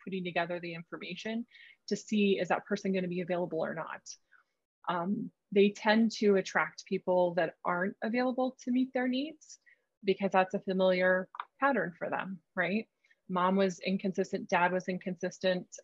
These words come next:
Um, so I better stay close, make sure I call them, make sure I text them,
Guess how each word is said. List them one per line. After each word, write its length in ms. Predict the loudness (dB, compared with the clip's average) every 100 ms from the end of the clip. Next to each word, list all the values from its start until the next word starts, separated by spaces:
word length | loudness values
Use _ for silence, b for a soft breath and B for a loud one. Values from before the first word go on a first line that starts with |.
| -4
Um, 420 | -2 -2 -4 -8 -10
so 240 | 0 4
I 100 | 4
better 400 | 4 6 6 4
stay 220 | 2 0
close, 720 | 2 4 4 4 -2 -10 -20 _ _ _ _ _ -10
make 160 | -8 -2
sure 140 | 0
I 60 | 2
call 260 | 6 6
them, 240 | 6 2 2
make 160 | -2
sure 100 | -4
I 60 | -6
text 280 | -6 -8 -6
them, 360 | -4 -4 -6